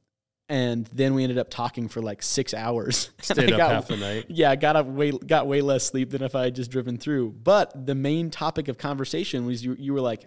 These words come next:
Speaker 1: "I think I wanna start a production knife company."
Speaker 2: Yeah.
Speaker 1: Uh, and, like, I had done the smallest possible amount of, like, diving into that world.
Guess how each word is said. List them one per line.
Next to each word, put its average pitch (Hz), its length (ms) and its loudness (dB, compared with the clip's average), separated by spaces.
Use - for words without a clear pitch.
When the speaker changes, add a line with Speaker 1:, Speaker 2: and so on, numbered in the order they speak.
Speaker 1:
"I - 60 -20
think - 140 -20
I - 80 -20
wanna 302 100 -10
start - 220 -8
a - 20 -8
production 151 480 -8
knife 127 220 -8
company." 107 440 -12
Speaker 2:
Yeah. 120 280 0
Speaker 1:
Uh, 117 260 0
and, 131 140 -2
like, 117 240 -4
I 143 140 2
had 135 180 -2
done 117 320 -2
the 135 120 -4
smallest 151 540 0
possible 131 400 0
amount 123 320 -2
of, 113 180 -6
like, 117 260 -6
diving 120 280 -2
into 120 160 -4
that 113 180 -6
world. 117 440 -6